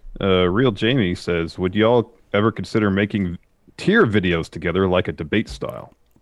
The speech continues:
Speaker 1: Um, I'm not opposed to it.
Speaker 2: Yeah,
Speaker 1: I
Speaker 2: I'm
Speaker 1: do
Speaker 2: not
Speaker 1: that.
Speaker 2: either.
Speaker 1: I do that on Wrestle Juice right now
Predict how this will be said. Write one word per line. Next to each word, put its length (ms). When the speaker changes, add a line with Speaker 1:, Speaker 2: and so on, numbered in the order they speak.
Speaker 1:
Um, 760
I'm 140
not 180
opposed 480
to 160
it. 160
Speaker 2:
Yeah, 120
Speaker 1:
I 20
Speaker 2:
I'm 60
Speaker 1:
do 100
Speaker 2:
not 80
Speaker 1:
that. 120
Speaker 2:
either. 40
Speaker 1:
I 100
do 200
that 140
on 160
Wrestle 320
Juice 380
right 200
now 500